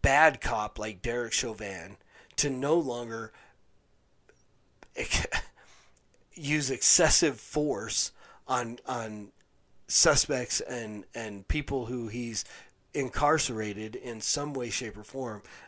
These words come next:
of using excessive force on them to the point of killing them, is going to be the change of heart that is brought by the gospel.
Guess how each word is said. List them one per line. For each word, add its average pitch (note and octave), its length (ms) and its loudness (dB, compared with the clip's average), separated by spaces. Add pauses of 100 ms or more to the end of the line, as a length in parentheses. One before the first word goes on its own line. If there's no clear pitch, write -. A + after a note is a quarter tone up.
of A2 140 -8
using B2+ 380 -2
excessive B2 540 -2
force C3+ 400 -2
on C3+ 380 -4
them A2 320 -8 (240)
to D3 100 -2
the A2+ 60 -2
point C#3+ 320 2
of A#2 160 -10
killing C#3+ 500 0
them, G2+ 380 -8 (880)
is C3 160 -2
going C#3+ 300 -2
to C3 80 -6
be B2 340 -4 (260)
the A#2 120 -6
change D3+ 500 4
of D3+ 140 -2
heart A#2+ 340 -2
that A2+ 140 -8
is G#2+ 180 -4
brought A2+ 420 -6
by A2+ 220 -6
the G#2+ 140 -10
gospel. G2+ 640 -8